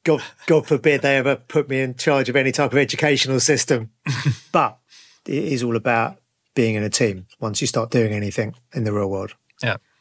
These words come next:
Speaker 1: The great breakthrough of my life was realizing that. You know, I mean, I think I became extra focused on the things that I did love doing because I, you know, 'cause I couldn't do a broad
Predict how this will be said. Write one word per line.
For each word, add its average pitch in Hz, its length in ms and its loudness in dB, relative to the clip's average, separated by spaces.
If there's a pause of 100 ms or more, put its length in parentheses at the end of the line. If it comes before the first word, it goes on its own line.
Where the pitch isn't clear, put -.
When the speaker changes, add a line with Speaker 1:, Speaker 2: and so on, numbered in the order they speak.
(280)
Speaker 1:
The 127 80 2
great 135 300 2
breakthrough 135 520 2
of 117 80 0
my 120 160 2
life 120 380 2
was - 300 -2 (560)
realizing 120 420 2
that. 101 240 -10 (720)
You 196 80 2
know, 151 60 4
I - 20 0
mean, 139 100 0
I 147 80 2
think 160 200 2
I 139 100 2
became 131 640 0
extra - 400 -6
focused 113 640 -4
on 113 220 -2
the 104 80 -4
things 104 340 -4
that 107 100 -2
I 110 100 2
did 107 220 0
love 104 220 -2
doing 104 300 2
because - 520 -4
I, 110 140 0 (360)
you 117 100 0
know, 95 120 -4
'cause - 160 -6
I 98 60 0
couldn't 104 260 -8
do 104 160 0
a 92 60 -2
broad 101 380 0